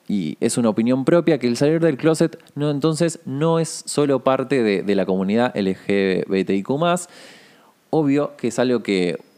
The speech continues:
uno lo relaciona directamente, pero bueno, todo evoluciona, ¿no? Eh, yo creo que hoy en día esa frase es también decir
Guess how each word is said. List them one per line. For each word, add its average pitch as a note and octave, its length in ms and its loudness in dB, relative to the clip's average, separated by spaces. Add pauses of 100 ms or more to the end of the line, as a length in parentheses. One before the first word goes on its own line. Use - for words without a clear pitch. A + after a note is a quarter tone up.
(400)
uno A2 200 -4
lo F#2+ 100 0
relaciona F#2+ 500 0
directamente, A2 800 0
pero A#2+ 200 2
bueno, C#3+ 220 2
todo D3 200 2
evoluciona, A2+ 800 2
¿no? B2 260 0 (400)
Eh, F#2+ 260 2
yo - 140 0
creo B2+ 180 4
que A2+ 200 2
hoy C3 180 2
en B2 140 0
día C3 120 4
esa A2+ 200 0
frase C3+ 500 0 (360)
es C3+ 120 0
también B2+ 420 0
decir B2+ 500 0